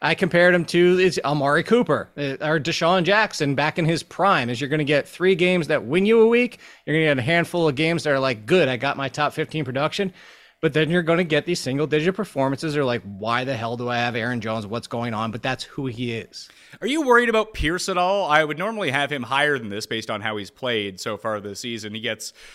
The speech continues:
Speaker 2: the Raiders, so it's not a terrible matchup, but, but i-, is it hard to put Pierce too high up in the rankings based on just this offense overall? Like, it doesn't really do anything. It gives him the ball a bunch. That's great. He's gonna get his twenty
Speaker 1: <laughs>
Speaker 2: touches.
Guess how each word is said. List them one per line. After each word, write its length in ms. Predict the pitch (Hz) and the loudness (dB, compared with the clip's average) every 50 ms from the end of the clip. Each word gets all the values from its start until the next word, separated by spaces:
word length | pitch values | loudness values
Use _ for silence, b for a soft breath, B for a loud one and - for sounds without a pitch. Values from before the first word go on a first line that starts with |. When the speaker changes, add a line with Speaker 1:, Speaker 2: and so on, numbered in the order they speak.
| B B B B _ 160 | B B B B _ -2
Speaker 2:
the 60 | 160 | 2
Raiders, 400 | 151 175 175 165 151 156 165 160 | 6 6 6 6 6 4 0 -2
so 100 | - 147 | -4 -4
it's 100 | 139 185 | -2 -2
not 120 | 196 196 | -2 -2
a 40 | 147 | -2
terrible 400 | - - 143 143 143 135 131 123 | -2 -2 -2 -2 -2 -2 -2 -2
matchup, 460 | 113 117 127 139 131 - 117 110 110 - - | 0 0 0 0 0 -2 -4 -4 -4 -4 -6
but, 180 | 127 120 - | -10 -10 -8
but 120 | - 147 147 | -8 -10 -10
i-, 220 | 139 165 175 175 - | -10 -14 -16 -12 -8
is 160 | 196 196 175 | -6 -4 -4
it 80 | 208 170 | -6 -2
hard 320 | - 196 220 254 277 240 | 0 2 2 2 0 -4
to 60 | 302 214 | -10 -14
put 360 | - - 160 160 165 - _ | -6 -2 -2 -2 -2 -4 _
Pierce 380 | - - 147 147 151 143 - | -12 -10 -8 -8 -8 -10 -12
too 340 | - _ - - 165 160 160 | -16 _ -14 -12 -10 -10 -10
high 380 | - - - 135 135 135 135 120 | -10 -4 -2 2 2 2 2 0
up 280 | 117 120 123 123 - - - | -2 -4 -4 -4 -6 -10 -14
in 140 | 123 120 | -12 -10
the 100 | 117 107 | -10 -10
rankings 500 | 101 110 113 117 117 104 117 104 101 92 | -8 -8 -8 -8 -8 -10 -12 -14 -16 -14
based 360 | - 117 117 120 117 - - - | -10 -8 -8 -6 -8 -8 -12 -12
on 460 | - 113 107 107 107 107 107 107 101 B B B B B B _ | -10 -8 -6 -4 -4 -4 -6 -6 -8 B B B B B B _
just 120 | 294 - | -12 -8
this 160 | 359 359 - 127 | -8 -8 -6 -4
offense 420 | 127 135 151 - - 135 113 104 | 0 0 0 0 -2 -4 -4 -4
overall? 420 | - 120 110 - 104 101 110 104 87 | -4 -6 -6 -6 -6 -6 -6 -4 -4
Like, 120 | 95 110 | -6 -8
it 60 | 123 | -6
doesn't 260 | 123 202 202 254 180 - 104 104 | -6 -6 -6 -6 -10 -12 -14 -12
really 340 | 120 143 165 147 135 113 | -8 -8 -6 -6 -6 -8
do 300 | 104 104 113 123 127 110 | -6 -6 -8 -8 -6 -8
anything. 640 | 95 - - 117 120 127 120 107 - - 87 69 71 80 | -10 -10 -8 -8 -8 -6 -8 -10 -12 -16 -18 -20 -18 -18
It 140 | 95 95 | -20 -6
gives 220 | - 160 160 143 120 | -2 -2 -2 0 0
him 180 | 156 196 254 | -2 -2 0
the 60 | 277 233 | -2 0
ball 260 | 170 113 101 95 92 | 0 0 -2 -2 -6
a 40 | 87 | -10
bunch. 280 | 82 82 113 139 - | -12 -12 -14 -10 -8
That's 200 | - 117 101 - | -8 -8 -10 -8
great. 160 | - 214 226 | -6 -6 -6
He's 120 | 151 110 101 | -4 -6 -8
gonna 140 | 131 131 120 | -10 -8 -8
get 100 | 123 139 | -6 -6
his 120 | 113 - | -6 -8
twenty 260 | - 156 143 120 104 | -8 -8 -8 -6 0
Speaker 1:
<laughs> 100 | - 180 | 0 2
Speaker 2:
touches. 400 | 226 - - - 95 117 - - | 2 2 -2 -6 -8 -8 -10 -10